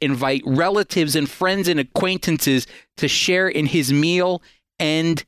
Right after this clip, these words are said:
his joy. He will thus have the opportunity to tell them of the wonders and miracles that were done for him, and God's name will be publicly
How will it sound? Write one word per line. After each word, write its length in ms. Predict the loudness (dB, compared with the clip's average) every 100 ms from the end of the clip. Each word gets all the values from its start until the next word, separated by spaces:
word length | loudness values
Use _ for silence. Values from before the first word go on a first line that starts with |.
| _ 0
his 220 | 0 0
joy. 580 | -2 0 2 0 -2 -8 _ _ _ _ _ -6
He 160 | -2
will 160 | 0 0
thus 300 | 0 -2 -2
have 180 | -2 0
the 160 | -2
opportunity 840 | -2 -4 -2 -2 0 0 0 0 -2
to 200 | -2 -2 -4
tell 440 | -4 0 0 0
them 360 | 0 0 0 -2 -6 _ -8
of 140 | -2
the 100 | 0
wonders 720 | 2 2 2 0 0 2 2 2
and 240 | 2 2
miracles 680 | 2 2 0 0 -2 -2 -4 -10 -20 -6
that 140 | -4 0
were 120 | -2
done 300 | 0 0 0
for 180 | -2 0
him, 360 | 2 2 0 -4 _
and 320 | -4 -2 -4 -2
God's 420 | -2 0 -2 0
name 480 | 2 2 0 0 -2 -8 _
will 100 | -2
be 160 | 0 -2
publicly 840 | -2 -4 -2 -2 0 0 2 0